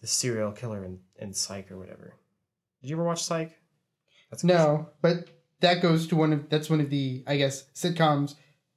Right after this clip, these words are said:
Speaker 2: that you like, but has no canned laughter.
Speaker 1: It's not really a sitcom, though.
Speaker 2: It is a sit-, it's a comedy
Speaker 1: It's a
Speaker 2: involving
Speaker 1: comedy.
Speaker 2: situations. That makes it a sitcom.
Speaker 1: That's every comedy. Every comedy is a sitcom, then.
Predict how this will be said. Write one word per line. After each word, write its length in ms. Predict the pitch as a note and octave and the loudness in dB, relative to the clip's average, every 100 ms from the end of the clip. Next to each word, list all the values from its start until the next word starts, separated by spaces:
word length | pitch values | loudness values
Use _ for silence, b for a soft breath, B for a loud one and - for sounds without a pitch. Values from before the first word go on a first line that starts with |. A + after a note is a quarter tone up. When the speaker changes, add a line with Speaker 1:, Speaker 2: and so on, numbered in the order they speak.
| _ - | _ -6
Speaker 2:
that 120 | C3+ | -2
you 100 | C3+ | 0
like, 380 | C#3 C3+ C3 - | 2 2 0 -4
but 140 | C3 | -4
has 200 | D3 C3+ | 0 0
no 120 | C#3+ | 0
canned 240 | C3+ C3+ B2+ | 0 -2 -2
laughter. 420 | B2+ - C#3+ C3+ _ _ | -4 -4 -8 -8 _ _
Speaker 1:
It's 80 | - | -12
not 80 | G#3+ | -8
really 200 | F#3+ G#2+ | -6 -6
a 20 | |
sitcom, 540 | - - D3+ - F#2+ F#2 | -6 -6 -8 -12 -14 -14
though. 240 | - - _ _ _ - | -18 -20 _ _ _ -4
Speaker 2:
It 220 | D#3 E3 | -2 2
is 160 | D#3+ | 2
a 160 | D#3+ D3 | 4 2
sit-, 380 | D3 E3+ E3 - | 2 0 0 -2
it's 160 | D#3+ D#3+ | -2 2
a 120 | D3+ | 2
comedy 680 | E3 F3 F#3 F3+ E3+ E3 - | 4 4 4 4 2 -2 -6
Speaker 1:
It's 180 | C#3 - | -12 -10
a 60 | - _ | -12 _
Speaker 2:
involving 300 | E3 D#3 D#3+ | 2 6 6
Speaker 1:
comedy. 120 | D#3+ C#3+ | 6 4
Speaker 2:
situations. 760 | E3+ E3 D3+ C#3 C3+ A#2 A2+ | 2 4 4 2 0 -4 -4
That 100 | C#3+ | 0
makes 220 | D3+ D3 | 0 0
it 100 | D3+ | -2
a 140 | C3 A#2+ | -2 -4
sitcom. 500 | A#2+ B2+ A#2 A2+ A2 _ _ _ | -8 -10 -10 -10 -12 _ _ _
Speaker 1:
That's 240 | B2+ C3 - | -6 -6 -2
every 260 | D3 C3+ A#2+ | -2 -2 -4
comedy. 500 | - A2+ G#2+ - - - | -6 -8 -8 -12 -12 -4
Every 200 | C3+ B2 | -4 -4
comedy 340 | B2 A#2 G#2 | -6 -8 -8
is 100 | G2 | -8
a 40 | - | -6
sitcom, 520 | - A#2 - A2 - | -6 -6 -14 -16 -16
then. 200 | - | -18